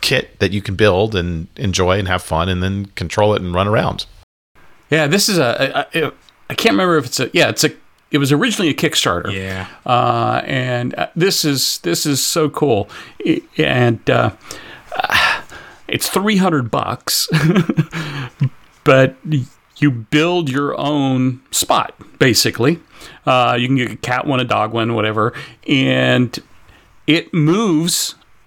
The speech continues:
Speaker 2: almost exactly the same way. There's a different attachments. You can put light sensors on it, uh, so that you can have it follow a moving object, et cetera. Uh, and, uh, yeah, it's,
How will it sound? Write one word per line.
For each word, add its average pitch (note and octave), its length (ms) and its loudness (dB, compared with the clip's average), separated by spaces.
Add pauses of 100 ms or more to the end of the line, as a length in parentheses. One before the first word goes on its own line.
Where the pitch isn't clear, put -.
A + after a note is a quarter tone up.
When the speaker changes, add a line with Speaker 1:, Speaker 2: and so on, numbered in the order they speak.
(160)
Speaker 2:
almost E3 340 2
exactly C#3 440 -2
the F3 120 -2
same F3 320 0
way. B2 300 -2
There's C3 260 0
a C3+ 40 0
different C#3+ 540 -2
attachments. C#3 600 -2
You C#3 60 -2
can C3 160 2
put C3+ 220 0
light A#2+ 280 -2
sensors D3 460 -2
on D3+ 200 2
it, E3+ 140 0 (460)
uh, B2 240 2
so B2+ 280 0
that B2 200 0
you C3 160 0
can B2+ 140 -2
have B2 220 -2
it A#2 120 -8
follow C3 600 0
a C3+ 100 -2
moving B2 400 0
object, A#2+ 460 -2
et - 120 -6
cetera. C3 420 2 (440)
Uh, C3 460 2
and, C#3+ 440 0
uh, D#3 320 0
yeah, E3 260 0
it's, - 440 -2